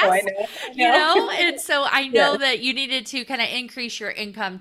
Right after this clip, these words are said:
Speaker 2: to get that paid off. So that's what I wanted to focus on for this.
Speaker 1: Yes.
Speaker 2: But you still have access to me outside of the podcast. So,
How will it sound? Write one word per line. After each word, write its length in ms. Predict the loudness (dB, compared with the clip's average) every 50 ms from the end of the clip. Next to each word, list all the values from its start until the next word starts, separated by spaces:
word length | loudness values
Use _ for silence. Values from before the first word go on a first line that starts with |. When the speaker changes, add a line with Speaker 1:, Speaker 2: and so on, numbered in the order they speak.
| -12 -12
Speaker 2:
to 480 | -10 -10 -10 -10 -12 -12 -16 -18 -20 -10
get 180 | -8 -8 -6 -2
that 200 | -4 -4 -4 -4
paid 180 | -6 -6 -4 -4
off. 200 | -4 -6 -6 -10
So 160 | -12 -8 -4
that's 240 | -4 -4 -4 -4 -6
what 100 | -6 -6
I 60 | -6
wanted 260 | -6 -8 -10 -10 -10
to 80 | -10 -10
focus 440 | -8 -8 -8 -6 -6 -8 -8 -6 -6
on 220 | -4 -4 -4 -6 -8
for 180 | -8 -8 -8
this. 500 | -8 -8 -6 -4 -2 -2 -4 -4 -8 -12 -18 -16 -10
Speaker 1:
Yes. 200 | -8 -8 -8 -6
Speaker 2:
But 320 | -2 0 0 0 0 -4 -6
you 180 | -4 -4 -4
still 260 | -4 -4 -4 -4 0 0
have 160 | 0 0 2
access 500 | 2 0 0 -2 -6 -6 -6 -6 -6 -10
to 140 | -10 -10 -8
me 180 | -8 -6 -2 0
outside 500 | 0 0 0 -4 -2 0 0 0 2 -2
of 160 | -4 -6 -8
the 80 | -6
podcast. 500 | 0 2 2 2 2 0 0 0 0 0 -4
So, 280 | -6 -4 -2 -2 -2